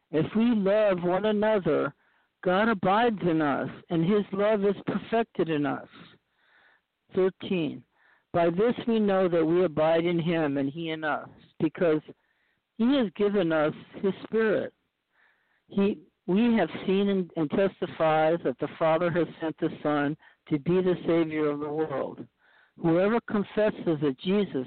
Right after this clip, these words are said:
is the Son of God, God abides in him, and he in God. And we have come to know and have believed the love which God has for us. For God is love."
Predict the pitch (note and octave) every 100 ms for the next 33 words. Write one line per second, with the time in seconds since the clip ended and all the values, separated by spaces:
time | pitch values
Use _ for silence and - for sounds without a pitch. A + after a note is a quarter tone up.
0 | - B2+ C#3 - D#3 D3 C3+ C3 C3+ C3
1 | B2 A#2+ _ - - _ - F#3+ G#3 F3+
2 | F#3+ G3+ F#3+ F3 C#3+ C#3+ C#3 A#2 C#3+ _
3 | _ _ - D#3+ D3+ F3 F#3+ G3 F#3+ A3
4 | A3 C3+ A#2 - _ _ _ - D#3 F3+
5 | E3+ G3+ F#3 - G3 F3+ F#3+ E3+ G3 E3+
6 | C#3 C#3+ - D#3 E3 E3+ D#3+ F#3 F3 E3+
7 | D#3+ C#3+ D3+ D3+ D3 D#3 C#3+ C3+ D3 C#3+
8 | - C#3+ C3+ C3 D#3 D#3+ D#3 - C3 -
9 | - - - _ _ _ _ _ _ _
10 | - - D3+ D3 D#3 D#3 F3+ E3 F#3+ A3+
11 | F#3